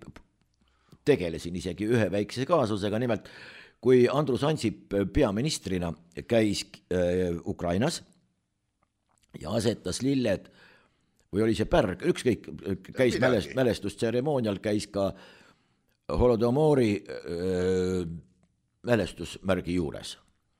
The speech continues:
Speaker 1: Muidugi kole sündmus ja, ja kõik ja, ja väidetavalt seitse miljonit, äh, inimest sai või suri selle näljahäda käigus.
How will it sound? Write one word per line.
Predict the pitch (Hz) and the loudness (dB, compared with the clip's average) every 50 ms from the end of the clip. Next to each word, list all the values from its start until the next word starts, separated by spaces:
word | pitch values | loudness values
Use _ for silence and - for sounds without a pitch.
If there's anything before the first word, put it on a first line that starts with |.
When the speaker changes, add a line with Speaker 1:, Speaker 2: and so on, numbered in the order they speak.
| _ _ _ _ _ _ _ _ _ _ _ _ _ _ - | _ _ _ _ _ _ _ _ _ _ _ _ _ _ -6
Speaker 1:
Muidugi | 180 185 131 104 87 92 85 | -2 0 0 0 -2 -2 0
kole | 120 127 117 98 85 | 2 2 2 2 0
sündmus | 107 101 90 82 76 76 - 82 | -2 -2 -4 -4 -6 -8 -8 -6
ja, | 80 78 78 | -6 -6 -6
ja | 85 90 80 | -6 -6 -4
kõik | 95 98 87 - - 92 | -6 -6 -6 -8 -10 -10
ja, | 78 - - - - - - - - - _ _ _ - | -10 -10 -12 -20 -20 -20 -20 -20 -20 -20 _ _ _ -6
ja | 85 90 - - | -6 -6 -4 2
väidetavalt | 127 135 127 85 98 104 104 - | 2 2 2 2 -2 -4 -2 0
seitse | - 139 147 135 - 107 107 | 2 4 4 4 2 0 2
miljonit, | 117 135 131 117 98 87 85 82 80 - - - 92 | 4 4 4 2 0 -2 -2 -4 -8 -10 -12 -6 -4
äh, | 95 92 87 - 127 | -4 -4 -2 -4 -4
inimest | 127 113 92 87 78 - - - - - - - _ - - - _ _ _ _ _ _ _ _ - | -4 -4 -6 -6 -8 -12 -12 -20 -20 -20 -20 -20 _ -20 -20 -20 _ _ _ _ _ _ _ _ -8
sai | - 90 90 90 85 65 - _ _ - - - _ _ _ _ _ - - - - - - - - - | -6 -4 -2 -2 -4 -6 -10 _ _ -20 -20 -20 _ _ _ _ _ -20 -20 -20 -20 -20 -20 -20 -14 -4
või | - 98 101 - - | -2 -2 -2 -2 -4
suri | - - 135 151 143 127 110 90 | 0 4 4 6 6 4 2 0
selle | 76 101 95 92 92 - - - - - _ _ _ _ _ _ _ _ _ _ _ _ _ _ _ _ _ _ _ _ - _ _ - | -2 -2 -2 -2 -4 -6 -10 -18 -20 -20 _ _ _ _ _ _ _ _ _ _ _ _ _ _ _ _ _ _ _ _ -20 _ _ -8
näljahäda | 80 98 113 113 104 92 82 90 87 - 107 | -2 2 2 2 2 0 -2 -4 -2 -2 -2
käigus. | 123 160 160 143 - 113 101 - - | 2 2 2 2 2 0 -4 -4 -8